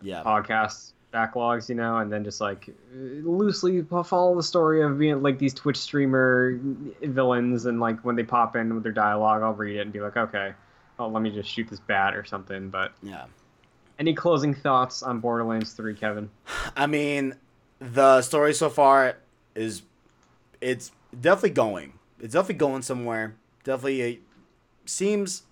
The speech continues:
Speaker 1: familiar, but then again, also very different, you know, in terms of, like, who you're fighting, stuff like that. Like, I felt that, um, like, almost with Tales, when it was like, man, like, Handsome Jack, like, you know,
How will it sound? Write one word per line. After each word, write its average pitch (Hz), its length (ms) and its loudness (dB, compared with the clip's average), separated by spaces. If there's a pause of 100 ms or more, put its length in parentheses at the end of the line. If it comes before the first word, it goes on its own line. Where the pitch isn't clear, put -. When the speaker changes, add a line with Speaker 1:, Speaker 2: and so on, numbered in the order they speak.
(300)
Speaker 1:
familiar, 175 520 0
but 143 200 -2
then 139 140 0
again, 131 300 -4
also 123 320 -4
very 117 220 -2
different, 113 400 -6 (100)
you 127 120 -8
know, 127 180 -4
in 127 60 -12
terms 117 160 -8
of, 107 60 -10
like, 101 160 -8
who 123 100 -8
you're 117 140 -4
fighting, 110 200 -6
stuff 110 140 -10
like 113 100 -6
that. 110 220 -6 (240)
Like, 120 140 -4
I 127 60 2
felt 160 280 2
that, 139 300 2 (340)
um, 107 760 -4 (300)
like, 127 320 -2
almost 196 640 -2 (1700)
with 160 420 -2
Tales, 92 540 -2
when 123 140 -6
it 151 80 0
was 151 160 -2
like, 110 200 -6
man, 131 360 -4
like, 95 380 -12 (880)
Handsome 147 340 -8
Jack, 135 360 -6 (520)
like, 110 220 -8 (200)
you 143 100 -2
know, 160 180 4